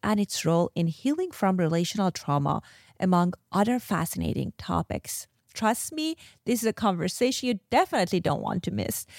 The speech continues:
Our special guest for today's episode is Michelle Renee, an esteemed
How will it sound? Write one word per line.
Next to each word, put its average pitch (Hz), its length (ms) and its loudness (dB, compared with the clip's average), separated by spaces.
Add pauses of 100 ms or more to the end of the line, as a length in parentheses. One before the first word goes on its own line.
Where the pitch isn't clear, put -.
(260)
Our 262 140 4
special 392 420 -2
guest 294 240 -2
for 262 120 0
today's 214 400 0
episode 165 560 0
is 185 200 -2
Michelle 190 560 2 (140)
Renee, 185 520 4 (440)
an 185 140 4
esteemed 240 580 0